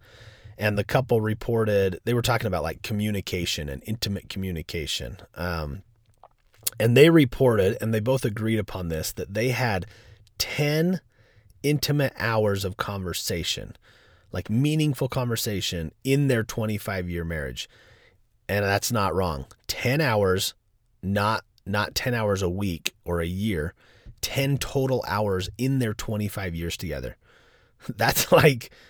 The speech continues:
that's like twenty-five minutes a year, I think. Someone do that math. Yeah, I think it's, like, twenty-five minutes a year. So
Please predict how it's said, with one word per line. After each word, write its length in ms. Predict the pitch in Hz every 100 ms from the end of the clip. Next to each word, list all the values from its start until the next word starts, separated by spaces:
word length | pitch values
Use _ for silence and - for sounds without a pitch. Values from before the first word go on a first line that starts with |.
| _ _
that's 200 | 117 131
like 220 | 170 139
twenty-five 720 | - 131 127 135 120 135 127 107
minutes 340 | 104 107 -
a 60 | 98
year, 460 | 87 92 76 - _ _ _ _ _ _ _ _ _ _
I 100 | 92
think. 400 | - 82 - - _ _ _ _ _ _ _ _ _ _ _ _ _ _
Someone 320 | - 107 90
do 80 | 82
that 160 | 71 -
math. 340 | 67 60 - _ -
Yeah, 300 | 127 95 73
I 60 | 147
think 60 |
it's, 120 | 180
like, 120 | 175 151
twenty-five 580 | 175 170 156 156 151
minutes 440 | 127 131 135 131 - 107
a 80 |
year. 540 | 104 104 139 165 69 - _ - - - - - -
So 380 | - 151 127